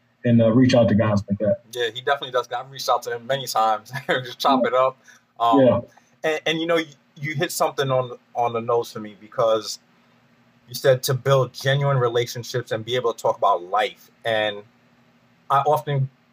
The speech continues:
Speaker 2: get posed the question, "Why'd you transfer?" or "What was different versus Morgan and Post?" And I'm like,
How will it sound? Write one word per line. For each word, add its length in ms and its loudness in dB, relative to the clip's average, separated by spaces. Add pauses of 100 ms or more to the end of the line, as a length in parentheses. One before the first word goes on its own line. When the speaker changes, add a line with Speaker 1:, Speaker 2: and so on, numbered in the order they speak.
(260)
Speaker 2:
get 300 0
posed 340 0
the 60 -2
question, 640 -2 (120)
"Why'd 260 0
you 60 -20
transfer?" 420 -4
or 540 0 (140)
"What 140 0
was 120 -6
different 640 -4 (220)
versus 520 -6
Morgan 560 -4
and 200 -4 (100)
Post?" 400 -2
And 100 -4
I'm 120 -4
like, 340 -2